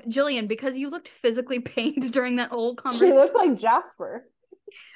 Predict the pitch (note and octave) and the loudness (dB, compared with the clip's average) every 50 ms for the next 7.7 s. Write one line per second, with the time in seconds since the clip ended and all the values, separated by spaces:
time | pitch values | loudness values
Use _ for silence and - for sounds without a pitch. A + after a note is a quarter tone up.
0 | - A#4 A#3+ - B3+ C4+ C4+ B3+ A#3+ - A3 B3 B3+ C4 C4+ D4+ D#4 D4 C#4+ - | -8 -8 -4 -2 -2 -2 -2 -2 -4 -2 0 2 2 2 0 -2 -4 -4 -6 -8
1 | - B3 D#4 D#4+ D#4+ F4+ F4+ A#4+ A#4+ A4+ - - - - _ _ _ _ _ _ | -8 -8 -6 -6 -4 -4 -4 -4 -6 -8 -10 -12 -16 -20 _ _ _ _ _ _
2 | - - - _ - G#4 G4 - A3+ B3 C4 C#4 C#4 C#4 - - - D#4+ D4+ - | -20 -20 -18 _ -2 -2 0 2 0 0 2 2 2 2 2 0 0 -2 0 0
3 | E4+ C#4 C4 C4 B3+ B3+ B3 A#3+ - _ _ - - - F4+ G#4+ - _ _ - | 0 0 0 -2 -2 -4 -6 -8 -8 _ _ -20 -14 -14 -14 -14 -14 _ _ -8
4 | B3 A3 A#3+ D4+ - - C#4 D4+ C4+ D4+ C4 A#3+ C#4 C#4 C#4 C4 C4 - F4 A#3 | -8 -4 -4 -6 -2 -2 -2 -2 -2 -4 -2 -2 -2 -2 0 -2 -2 -4 -6 -6
5 | - A3 F#3+ F3+ - _ _ _ _ _ _ _ B3 C4 C4 C4 B3+ B3 A#3+ A#3 | -6 -6 -6 -8 -10 _ _ _ _ _ _ _ -2 0 0 0 0 -2 -2 -4
6 | A3+ G#3+ - _ - - A#3 A#3 A3+ B3 C#4 C#4 C#4 - - C#4+ C4+ C4 B3 - | -6 -10 -12 _ -6 -4 -4 -2 -2 -2 -4 -4 -4 -6 -6 -6 -6 -6 -6 -6
7 | A#3 A#3 A3+ B3 A#3 A#3+ A#3 A3 G#3 G3 F#3+ F#3+ G#3 | -6 -6 -4 -4 -6 -6 -6 -6 -6 -6 -8 -10 -14